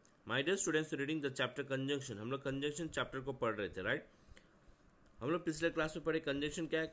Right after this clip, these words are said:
Conjunction are the words that join two words or group of words or sentences। किसी भी दो वर्ड्स या फिर कुछ group of words या फिर कोई भी दो सेंटेंस को जोड़ता है जो वर्ड, उसे हम लोग कंजंक्शन बोलते हैं, राइट?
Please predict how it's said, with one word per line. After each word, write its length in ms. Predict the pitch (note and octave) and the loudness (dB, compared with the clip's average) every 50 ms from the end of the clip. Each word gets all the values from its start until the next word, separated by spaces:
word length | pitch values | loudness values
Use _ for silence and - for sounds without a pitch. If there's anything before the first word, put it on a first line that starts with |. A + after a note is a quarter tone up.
| - C3+ | -2 -2
Conjunction 500 | C3+ C#3 C#3+ D3+ D#3+ D#3 F3+ E3+ E3 D#3 | 0 2 0 0 0 0 0 2 2 2
are 40 | C#3 B2+ C#3+ | 2 2 0
the 80 | C3+ B2 A#2+ | 0 4 4
words 260 | B2+ B2+ C3+ C3 - - - - - F#2+ A2 | 4 4 4 4 -4 -8 -8 -16 -6 -2 0
that 200 | A#2+ C#3 C#3 C3+ A#2+ - B2+ | 0 0 -2 -4 -2 0 2
join 260 | A#2+ A#2 B2 C3+ C#3+ C#3+ C#3 - - - - - C#3 | 2 2 0 -2 -4 -10 -14 -18 -20 -20 -10 -4 0
two 280 | D3 D#3 D#3+ E3 E3 D#3 - - D#2 A2 A#2+ | 4 4 4 4 4 2 -4 -10 -4 0 2
words 300 | A#2 A2+ B2 C3 - - - - _ - - - - _ - - - - - _ - - - - - - - - | 4 4 4 2 -2 -6 -6 -12 _ -20 -20 -20 -20 _ -20 -20 -20 -20 -20 _ -20 -20 -20 -20 -20 -20 -6 0
or 120 | B2 C3+ D3 D3 C#3 | 2 2 2 2 0
group 240 | C#3+ D#3 D#3 D#3+ D#3+ D3 | -2 -2 2 4 2 4
of 140 | B2 A#2 C3 | 4 4 2
words 240 | C3+ C3+ - - | 2 2 -2 0
or 140 | - B2 B2+ B2 - | 2 2 2 2 0
sentences। 580 | A#2 G2 F2 - G#2+ G#2 F#2+ - F2 D#2 D#2 - - - - - - _ _ - | -4 -4 -2 -2 -4 -4 -2 -6 -8 -8 -8 -12 -18 -20 -20 -20 -20 _ _ -6
किसी 260 | B2 C3 B2+ - E3+ | -2 -2 2 4 4
भी 140 | D#3+ E3 E3 D3 B2+ C#3+ | 6 6 4 4 4 2
दो 100 | C#3+ D3 C#3+ B2+ C3+ | 4 4 4 4 4
वर्ड्स 260 | C#3 C#3+ C#3+ - - - | 4 4 2 -2 0 2
या 120 | A#2+ A#2+ A#2+ - | 2 2 2 0
फिर 180 | C#3+ C#3 B2+ C3+ - | -2 -2 -2 -4 -6
कुछ 200 | - C3 A#2 A2 A#2 | -6 -6 -6 -6 -4
group 240 | C3+ D3 D3 D3+ C3+ | -4 -2 0 0 0
of 60 | A#2+ G#2+ A#2+ | 2 2 2
words 220 | B2+ C3 C3 B2 | 2 2 0 -2
या 120 | A#2 G#2+ G#2+ | 0 0 0
फिर 240 | A#2+ C3+ C#3 C3+ - - - - - - - - | 0 -4 -6 -6 -10 -18 -18 -18 -18 -18 -4 0
कोई 160 | C3+ D3 D#3 | 2 2 4
भी 120 | D#3 D#3+ D#3 | 4 2 2
दो 160 | D#3 D3+ D3+ | 4 2 0
सेंटेंस 420 | - - C3+ B2 A#2+ C3 C#3+ C3+ | 2 2 0 2 2 0 0 0
को 120 | - D3 C#3 B2+ A#2 | 0 -2 -2 0 2
जोड़ता 340 | A#2 A#2 A#2+ A#2+ - B2+ B2 B2 | 2 2 2 2 0 0 2 4
है 120 | A#2 A2+ A2 G#2 | 2 2 2 0
जो 120 | B2+ C3+ | 0 0
वर्ड, 260 | B2 G2+ G#2+ A#2+ A2 | 2 2 2 2 0
उसे 220 | - - A#2 - C3 | -2 -4 -2 -2 -2
हम 100 | A#2+ C3 | -2 -2
लोग 120 | C#3+ C#3 | -4 -4
कंजंक्शन 520 | - G2+ G2+ G2+ G2+ G2+ G2 - - A#2+ A2 | -4 -4 -2 -2 -4 -4 -4 -4 -6 -6 -4
बोलते 280 | F#2 F#2 E2+ D#2+ D#2+ E2 | -2 -2 -2 -2 -4 -2
हैं, 60 | E2+ | 0
राइट? 200 | G2+ B2 C#3+ | 0 0 -2